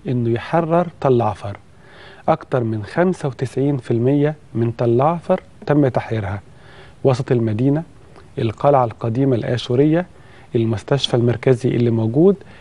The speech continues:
لم تعد إلا جيوب قليلة جدًا. انتصر الجيش العراقي بعد انكسار وهزيمة من قبل، إنما نجح أن يصحح التاريخ وأن يحرر تل عفر من تنظيم داعش.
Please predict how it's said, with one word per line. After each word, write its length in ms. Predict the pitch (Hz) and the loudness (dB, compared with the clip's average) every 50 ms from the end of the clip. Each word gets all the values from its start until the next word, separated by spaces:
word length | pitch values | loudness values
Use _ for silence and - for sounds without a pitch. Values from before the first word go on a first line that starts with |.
| - - | -4 0
لم 160 | 139 156 165 147 | 2 2 2 0
تعد 360 | - - 160 160 156 143 - - | 0 2 4 4 4 2 0 0
إلا 360 | 160 156 165 151 147 - - - | 2 4 4 4 4 2 2 0
جيوب 380 | 113 120 117 123 143 151 143 - - - | -2 -2 0 2 2 2 2 0 -6 -8
قليلة 400 | 113 104 117 135 135 123 110 110 | -6 -2 0 2 2 2 2 2
جدًا. 480 | - 160 165 160 156 165 170 175 180 - - - - - - 131 | 2 2 2 2 2 0 0 0 -2 -6 -10 -20 -20 -16 -8 -4
انتصر 640 | 117 117 110 - - 165 165 - - 131 117 113 | -2 -2 -2 0 0 -2 -2 0 -2 -2 -2 -2
الجيش 500 | 104 104 104 107 139 - 135 117 - - | -2 -4 0 2 2 2 2 2 -2 -4
العراقي 600 | 110 107 107 113 127 139 156 156 - - 175 165 156 - - 117 | -6 -4 -4 -4 -2 -2 -4 -4 -2 -2 -2 -2 -2 -4 -4 0
بعد 360 | 143 160 165 165 147 135 139 | 2 2 4 2 0 0 -2
انكسار 600 | 127 113 - - 127 - - 156 160 160 151 143 | -6 -6 -4 -6 -6 -4 -2 -2 0 0 0 -2
وهزيمة 640 | 143 131 120 127 131 123 135 170 165 160 170 165 156 139 | -2 -2 0 -2 -2 0 2 2 2 4 2 0 -2 -2
من 160 | 135 139 131 | -2 -2 -2
قبل، 420 | - - 139 113 98 98 101 95 - - - - - - - - - - 127 | 0 2 0 0 0 -2 -6 -8 -10 -12 -20 -20 -20 -20 -20 -20 -14 -4 -2
إنما 260 | 123 123 123 120 117 | 2 2 4 4 4
نجح 400 | 123 151 170 165 180 170 - - - - - - - - - - - | 4 4 4 2 0 -4 -4 -8 -20 -20 -20 -20 -20 -20 -20 -8 -4
أن 160 | 135 120 120 | -2 -2 -2
يصحح 420 | 123 120 - - 175 160 - - 143 | -2 -4 -2 -4 -4 -4 -4 -6 -8
التاريخ 640 | 135 - - 131 123 120 127 143 156 160 147 - - - - - - - - | -8 -6 -4 -2 0 2 2 2 0 0 -2 -6 -16 -20 -20 -20 -20 -8 -4
وأن 280 | 113 107 - 123 120 120 | -2 -2 0 0 -2 -2
يحرر 500 | 117 - - 165 165 143 139 139 135 135 - - | -4 -4 -2 -2 0 2 2 0 0 -4 -8 -2
تل 240 | 135 127 120 120 131 | 0 2 2 2 2
عفر 480 | 135 143 139 123 - 139 131 127 - - - | 0 0 -2 -2 0 0 0 0 -4 -12 -4
من 240 | - 127 131 131 123 | -2 0 0 0 -2
تنظيم 520 | - 117 117 117 107 - 127 131 131 117 104 | -4 -2 -2 -2 -2 -2 -2 0 0 0 0
داعش. 520 | 107 104 95 98 95 95 - - - | -2 -2 -4 -4 -6 -8 -12 -14 -16